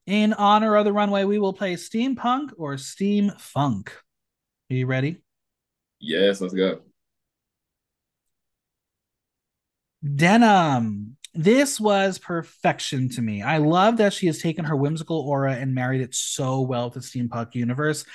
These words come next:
Speaker 1: It's a little rusted little pixie girl. The color story is immaculate. The hair is so cute.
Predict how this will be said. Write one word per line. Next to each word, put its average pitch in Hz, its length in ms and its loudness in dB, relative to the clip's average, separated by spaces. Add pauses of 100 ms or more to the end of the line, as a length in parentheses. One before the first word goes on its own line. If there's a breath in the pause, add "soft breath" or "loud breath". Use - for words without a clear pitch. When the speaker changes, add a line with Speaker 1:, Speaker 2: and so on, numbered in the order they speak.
(260 loud breath)
Speaker 1:
It's 208 220 6
a 226 80 6
little 254 520 4
rusted 226 400 0
little 226 300 4
pixie 190 400 -8
girl. 175 400 0 (220 loud breath)
The 156 80 -2
color 247 340 2
story 175 320 2
is 156 100 -2
immaculate. 131 540 -4
The 127 120 -4
hair 170 360 0
is 143 340 -2
so 180 500 0
cute. 131 460 -4